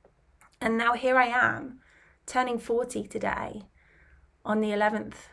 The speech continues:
of the eleventh. And this decade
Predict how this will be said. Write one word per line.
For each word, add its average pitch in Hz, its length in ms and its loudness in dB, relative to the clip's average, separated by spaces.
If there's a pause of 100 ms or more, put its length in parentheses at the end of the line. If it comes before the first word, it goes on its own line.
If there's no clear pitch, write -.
of 214 180 -2
the 233 100 6
eleventh. 196 680 0 (1080)
And 208 640 0 (3000)
this 226 240 2
decade 220 840 -2